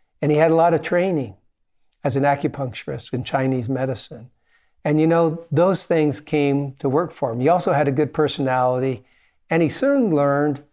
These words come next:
how to find a niche market.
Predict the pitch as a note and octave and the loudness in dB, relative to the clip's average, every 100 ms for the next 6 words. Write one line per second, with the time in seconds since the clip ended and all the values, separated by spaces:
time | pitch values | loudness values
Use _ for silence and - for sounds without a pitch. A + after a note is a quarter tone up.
0 | _ _ _ - D3 C#3 C#3 C3+ C3+ - | _ _ _ -6 2 4 4 2 -2 -4
1 | C3 - C3 C3 A#2+ B2 C3 - B2+ C#3 | -4 -4 -2 -2 -2 -4 -6 -4 -2 -2
2 | - C3+ | -2 -10